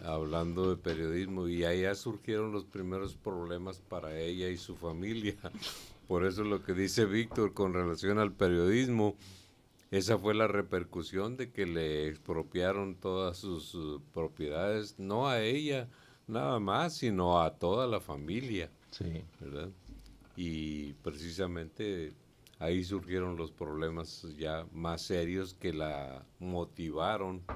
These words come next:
Speaker 1: para seguir dentro de la revolución.
Speaker 2: Y se acaba la Cruz Blanca, ¿verdad? ¿O todavía existe?
Speaker 1: No, se acaba, pues, finaliza precisamente cuando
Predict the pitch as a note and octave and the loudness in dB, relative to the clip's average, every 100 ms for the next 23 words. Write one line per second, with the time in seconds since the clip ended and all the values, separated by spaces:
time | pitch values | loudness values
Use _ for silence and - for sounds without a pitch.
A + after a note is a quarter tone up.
0 | - - - - - D#2+ D2+ D2 D2 D2 | -10 -18 -20 -20 -10 -4 -2 -2 -4 -4
1 | D2 F2 D2+ E2+ F2+ F2 E2+ E2+ E2+ D#2+ | -6 -6 -6 -4 -6 -4 -6 -6 -6 -6
2 | D2 D2 C#2+ C#2+ C#2+ C#2+ - G2 - _ | -4 -6 -6 -8 -8 -12 -16 -18 -18 _
3 | _ - - - - B2+ B2 B2+ A#2 - | _ -20 -20 -18 2 8 8 8 0 4
4 | C3 A#2+ - C#3 E3+ E3 C#3 D#3 D#3+ C3+ | 6 6 6 8 8 6 4 2 4 6
5 | B2+ D#3+ D#3 A2 G2+ G#2+ D3 - - - | 6 6 4 4 4 2 -2 -8 -18 -20
6 | _ - G2+ G2+ F#2+ D#2+ A2+ A2 G#2+ G#2+ | _ -6 2 4 4 6 8 10 8 8
7 | G#2 - G#2+ F#2+ F#2 D2+ B2 D3 D#3+ C3 | 6 4 2 2 -2 -4 -8 -6 -6 -6
8 | G#2+ - A2 - G#2+ A2 A#2 G#2+ - G#2 | -6 -2 -2 -2 -4 -4 -6 -8 -10 -8
9 | - A#2 G#2 G2+ G#2+ A2 C3 B2+ A2+ G#2 | -2 2 2 2 0 0 0 0 -4 -2
10 | A#2+ A2+ A2+ A2+ B2 A#2+ G2 F2+ F2+ E2+ | -2 0 -2 -4 -4 -2 -4 -2 -2 0
11 | D#2+ D2+ C#2+ C2+ C2+ | 0 0 -2 -4 -8